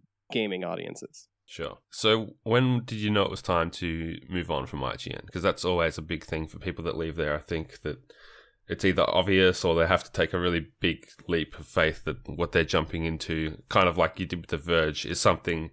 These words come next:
Speaker 2: that they're confident it's a step up, not just a step sideways or whatever it is, or just a,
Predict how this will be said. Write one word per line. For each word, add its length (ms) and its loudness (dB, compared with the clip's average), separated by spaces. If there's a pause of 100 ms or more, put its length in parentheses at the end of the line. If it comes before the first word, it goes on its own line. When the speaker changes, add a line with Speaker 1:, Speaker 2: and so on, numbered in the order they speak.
Speaker 2:
that 220 -2
they're 100 2
confident 480 0
it's 240 -4 (100)
a 80 -6
step 300 0
up, 300 0
not 180 -2
just 300 -4
a 300 0
step 220 -4
sideways 540 -2
or 220 -2
whatever 280 0
it 60 -2
is, 240 -4
or 280 4
just 240 -6
a, 180 -6